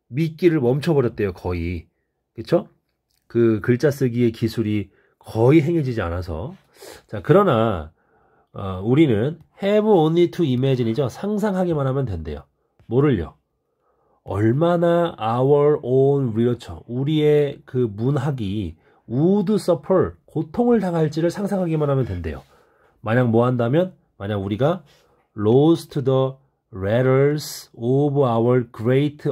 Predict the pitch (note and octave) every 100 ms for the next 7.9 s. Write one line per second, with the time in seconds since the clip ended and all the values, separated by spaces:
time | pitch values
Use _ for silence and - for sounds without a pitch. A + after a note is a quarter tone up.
0 | - G#2+ G#2+ C3 B2 - A2+ A#2+ A#2 -
1 | - _ - C3+ C3+ C3 C#3 E3+ D3 A#2
2 | - D#2+ D3 C#3+ A2 C3 C3+ D#3+ A#2+ B2
3 | - E3 E3 C#3 D#3+ F3+ G#2+ A2+ D#3+ D#3
4 | F3+ E3 A2+ F2 E2+ A2+ D#3+ F3 D3+ C#3+
5 | E3 F#2 - - G#3+ A3+ G#3+ C#3 F2+ D#2+
6 | D2 C#2+ _ _ _ _ _ _ D3+ C3+
7 | G3 A2+ B2+ F3 G3 F#3+ F#3 G3+ G3